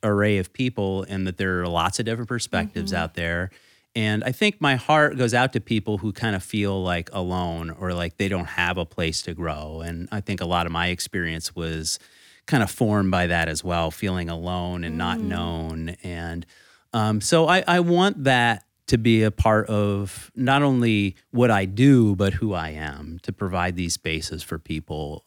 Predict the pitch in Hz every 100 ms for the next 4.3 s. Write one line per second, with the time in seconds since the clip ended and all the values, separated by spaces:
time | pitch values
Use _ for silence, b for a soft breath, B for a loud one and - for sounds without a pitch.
0 | - 80 80 80 82 90 - 82 87 82
1 | 78 - 85 78 78 110 98 80 80 76
2 | 80 78 _ - 98 87 80 80 76 73
3 | 76 87 82 78 78 82 78 - - _
4 | 76 71